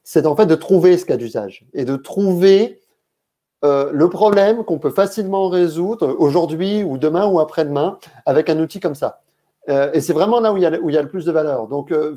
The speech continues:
faut être honnête, hein, les cas d'usage qu'on donne, euh, ils sont, ils sont, ils sont simplifiés, ils, ils, ils sont, ils sont abstraits. D'ailleurs, on en discute tout le temps en disant, Bon, il est trop simple, il est pas,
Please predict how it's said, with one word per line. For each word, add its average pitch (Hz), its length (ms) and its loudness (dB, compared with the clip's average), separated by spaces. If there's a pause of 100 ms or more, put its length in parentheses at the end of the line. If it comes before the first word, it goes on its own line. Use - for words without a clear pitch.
faut 165 100 0
être 156 120 -2
honnête, 214 260 -4
hein, 160 120 -6
les 135 140 -10
cas 147 120 -4
d'usage 135 300 -6
qu'on 131 140 -12
donne, 165 280 0
euh, 117 280 -10
ils 113 140 -14
sont, 113 400 -12 (840)
ils 117 80 -20
sont, 123 260 -8
ils 120 60 -4
sont 143 160 -4
simplifiés, 202 680 2
ils, 123 480 -6
ils, - 420 -14
ils 117 120 -12
sont, 120 260 -10
ils 113 100 -10
sont 127 160 -12
abstraits. 165 480 0
D'ailleurs, 123 220 -2
on 113 180 -2
en 113 40 -8
discute 110 300 -10
tout 135 100 -20
le - 100 -20
temps 117 300 -2
en 110 40 -8
disant, 107 300 -10
Bon, 110 260 -4
il 98 80 -20
est 95 40 -18
trop - 180 -8
simple, 143 400 -6
il 107 60 -6
est 107 60 -4
pas, 110 420 -6